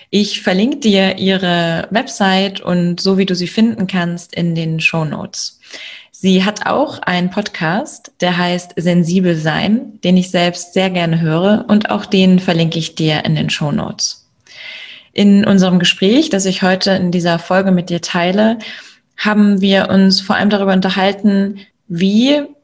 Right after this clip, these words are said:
uns das Thema Hochsensibilität im Psychologiestudium begegnet ist, beziehungsweise dass es uns nämlich nicht begegnet ist.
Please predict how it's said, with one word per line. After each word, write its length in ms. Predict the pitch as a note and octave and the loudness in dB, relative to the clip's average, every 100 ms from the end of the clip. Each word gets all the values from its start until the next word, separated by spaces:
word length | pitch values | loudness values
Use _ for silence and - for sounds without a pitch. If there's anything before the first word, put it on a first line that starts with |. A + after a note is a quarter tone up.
| _ | _
uns 440 | G3 G#3 G#3 - - | 2 4 2 0 -4
das 220 | F#3+ F#3+ | -4 0
Thema 240 | G#3 G3 | 2 2
Hochsensibilität 760 | G3+ G3+ F#3+ F3+ F3+ - G#3 G3+ | 2 0 0 0 -2 0 0 0
im 100 | F#3+ | -4
Psychologiestudium 920 | - F#3+ F#3 F#3 G3+ - F#3+ E3+ E3+ | -4 -4 -2 -2 -2 -2 -2 -2 -2
begegnet 540 | D#3+ E3 D#3+ E3 D#3+ | -2 -4 -4 -6 -4
ist, 500 | - A#3 - - - | -2 -2 -4 -10 -14
beziehungsweise 840 | - - G3+ F#3+ F#3 - E3+ E3+ E3 | -10 -4 2 2 2 -2 -2 -2 -4
dass 260 | - F3+ F3+ | -2 -2 -2
es 160 | E3+ | -2
uns 260 | F3 E3 - | -2 -2 -2
nämlich 440 | E3 E3 D#3+ - - | -2 0 -2 -6 0
nicht 300 | F#3 F#3 - | 2 2 -2
begegnet 580 | D3 - - - - - | -8 -6 -10 -10 -12 -10
ist. 320 | - - | -10 -10